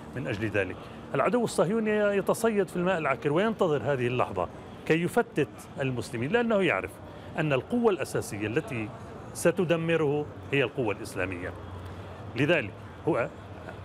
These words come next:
أضعف الجيوش العربية، أنهكها إلى حد التلاشي. أين الجيوش العربية المحيطة بإسرائيل اليوم؟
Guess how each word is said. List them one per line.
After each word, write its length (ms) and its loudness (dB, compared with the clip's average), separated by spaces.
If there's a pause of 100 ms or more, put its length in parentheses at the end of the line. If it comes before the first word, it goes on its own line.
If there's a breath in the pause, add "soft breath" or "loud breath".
(320)
أضعف 360 4
الجيوش 340 0
العربية، 560 2 (420)
أنهكها 680 2
إلى 260 0
حد 200 0
التلاشي. 600 0 (840)
أين 180 0
الجيوش 420 -2
العربية 380 0
المحيطة 380 -2
بإسرائيل 520 -6 (100)
اليوم؟ 200 -6